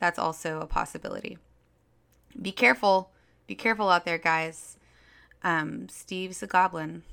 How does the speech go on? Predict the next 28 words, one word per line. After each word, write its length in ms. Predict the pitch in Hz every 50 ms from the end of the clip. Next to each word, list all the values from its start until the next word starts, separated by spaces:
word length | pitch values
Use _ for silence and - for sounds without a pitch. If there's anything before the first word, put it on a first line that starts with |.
| - - -
who 140 | 185 175 170
wants 300 | 165 165 165 170 - -
to 240 | - - 185 170 170
seduce 560 | - - - 175 - - 180 175 - - -
you 160 | 175 170 165
with, 260 | 165 170 165 165 -
uh, 260 | - 170 165 160 170 170 - _ _ _ _ _ _ _ _ _ _ _ _ _ _ _ _ _ -
with 180 | - 175 175 -
his, 500 | - 175 170 170 - - - - - - -
with 140 | - 170 -
his 160 | 180 170 -
terrible, 340 | - - 180 170 170 175 170
terrible 340 | - - 175 165 165 170
vape. 360 | 160 - 170 175 175 - - - - _ _ _ _ _ _ _ _ _ _ _ _ _ _ _ _ _ _ _ _ -
No, 100 | 175 160
I'm 140 | - 165 170
just 100 | - -
kidding. 380 | - 175 170 156 165 170 185
We 80 | - 165
had 120 | 175 175
a 40 | 165
great 180 | - 170 170 -
time. 220 | - - - -
It 60 | -
was 100 | - -
a 40 | 170
good 120 | - 165 -
time. 180 | - - 180